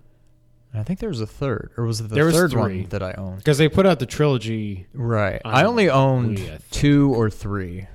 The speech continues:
Speaker 1: But I think I pretty much played through one on my buddy's GameCube back in college.
Speaker 2: One was the best from what I've,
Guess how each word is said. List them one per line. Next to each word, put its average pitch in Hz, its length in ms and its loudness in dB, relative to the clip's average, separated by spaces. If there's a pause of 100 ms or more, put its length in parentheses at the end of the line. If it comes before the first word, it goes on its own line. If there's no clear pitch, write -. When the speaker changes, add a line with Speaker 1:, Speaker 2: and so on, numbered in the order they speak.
(1200)
Speaker 1:
But 113 120 2
I 110 40 4
think 165 200 0
I 120 80 6
pretty 135 260 0
much 113 280 -4
played 104 440 0
through 101 320 -4
one 101 600 -2
on 98 180 -6
my 98 120 -4
buddy's 98 520 -4
GameCube 92 540 -8
back 95 220 -4
in 92 80 -10
college. 87 640 -10
Speaker 2:
One 170 200 4
was 139 160 2
the 127 80 -4
best 101 380 -6
from 104 160 -12
what 101 160 -6
I've, 87 160 -12